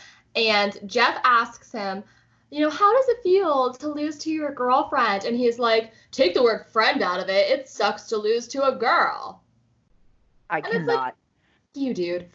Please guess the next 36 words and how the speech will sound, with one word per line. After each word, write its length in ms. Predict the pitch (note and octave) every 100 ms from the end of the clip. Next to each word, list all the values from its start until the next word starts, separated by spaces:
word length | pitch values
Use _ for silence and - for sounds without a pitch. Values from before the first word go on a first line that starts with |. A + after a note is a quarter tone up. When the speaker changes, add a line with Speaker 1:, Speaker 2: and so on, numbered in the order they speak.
| _
Speaker 1:
Fuck 260 | G#4 G4 -
you." 340 | E3 - - - _ _
Speaker 2:
Well, 140 | C#4+ C#4 -
even 320 | C4 D#4 E4
before 380 | D4+ - G#3+ A3
that, 280 | F3+ D#3
when, 300 | F#3 F3+ E3 - -
you 100 | F#3+
know, 280 | C#3+ C#3+ - _ _ _ _ _ _ -
Jeff 240 | G3+ F#3+
asks 400 | F#3 E3+ - -
Julie, 600 | - F3+ F#3 F3+ D3+ D3 - _ _ _
she's, 320 | - G#3 F#3+ - -
you 140 | F#3
know, 80 | G3+
she's 220 | F3 G#3+
kind 180 | A3+ B3+
of 120 | A#3
down. 280 | E3 C3+ D3+
I, 120 | F3+ -
I 140 | G3
re-, 180 | F#3 A#3 -
I 60 |
actually 300 | G3 - F3+
wrote, 320 | C#3 A#2+ G2 _ -
mm-hmm, 160 | A3+ F#3+ _ _ _ _
"Julie 360 | A#3 D4 A3+ E3
downplays 560 | E3 F3+ A3 B3+ B3
her 160 | - E3+
win 300 | D3+ C3+ A#2+
to 80 | C#3+
coddle 420 | - F#3+ G3 F#3+
John's 420 | F3 C#3+ C#3+ C#3
fragile 400 | - C#3 C#3 D3+
male 260 | C#3 C3 B2+
ego 480 | B2+ A#2+ A2+ G2